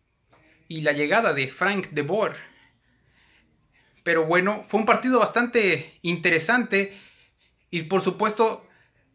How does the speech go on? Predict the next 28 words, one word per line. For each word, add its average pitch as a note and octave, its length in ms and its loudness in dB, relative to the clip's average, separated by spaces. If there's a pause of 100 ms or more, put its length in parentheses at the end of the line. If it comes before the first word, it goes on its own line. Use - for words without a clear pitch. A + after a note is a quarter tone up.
(140)
vimos G3+ 380 -2
al D#3 120 0
Tecatito E3 540 -2
Corona, F3 640 2
a D3+ 40 2
Raúl E3+ 280 0
Jiménez, F3 840 -2
a D3+ 160 0
Talavera E3+ 420 2
en E3 80 -4
gran F3 200 2
momento, F3 800 -2 (1800)
y E3+ 80 -8
un F#3 160 -4
partido F#3 420 2
bastante F3 840 0
destacado E3+ 640 0
el D#3 80 -4
de D#3 80 2
la D3 100 2
selección D#3 380 -4
mexicana. D#3 640 -2 (400)
Pero G3+ 200 0
sin G3+ 220 0
duda C4 180 0
el G#3+ 140 -2
que F3+ 380 0
llamaba G#3 600 2